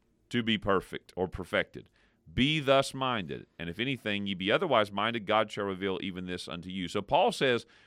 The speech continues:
"One of the things that's helping me perfect in, in my life with God is I am in hot pursuit."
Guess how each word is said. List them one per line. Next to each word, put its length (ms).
"One 280
of 60
the 80
things 300
that's 180
helping 520
me 220
perfect 840
in, 360
in 160
my 200
life 440
with 180
God 340
is 240
I 240
am 320
in 200
hot 340
pursuit." 480